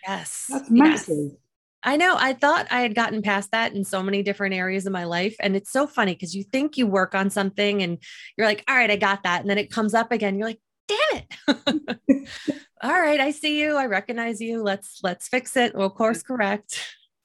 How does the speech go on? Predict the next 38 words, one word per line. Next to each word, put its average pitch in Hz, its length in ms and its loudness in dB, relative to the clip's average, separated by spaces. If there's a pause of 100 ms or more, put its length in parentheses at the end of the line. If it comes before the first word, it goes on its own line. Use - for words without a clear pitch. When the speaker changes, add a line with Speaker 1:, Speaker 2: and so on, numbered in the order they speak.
(380)
Speaker 2:
Uh, 277 120 4
what's 285 500 2
one 320 200 10
lesson 277 300 6
that - 100 0
you've 208 180 0
learned 196 240 -2
that - 100 -12
you 202 120 -4
would 190 140 -4
want 185 240 -4
every 196 240 -2
entrepreneur 170 460 -2
to 165 160 -6
know? 151 280 -2 (1300)
Speaker 1:
Um, 269 540 2 (1200)
that 254 460 0 (240)
you're 233 440 0
allowed 294 400 -2
to 254 80 -6
change 175 640 -6 (160)
at 196 160 -2 (100)
any 233 460 2
point 208 400 -2
that - 160 -6
you 190 120 -6
want. 170 300 -4 (480)
Um, 180 280 2
I 202 80 -2
think 226 200 0
that's 214 160 0
the - 100 -10
coolest 208 320 0
part 202 140 -2
about 180 260 -4
being 208 220 -2
an 196 80 -2
entrepreneur. 175 680 -6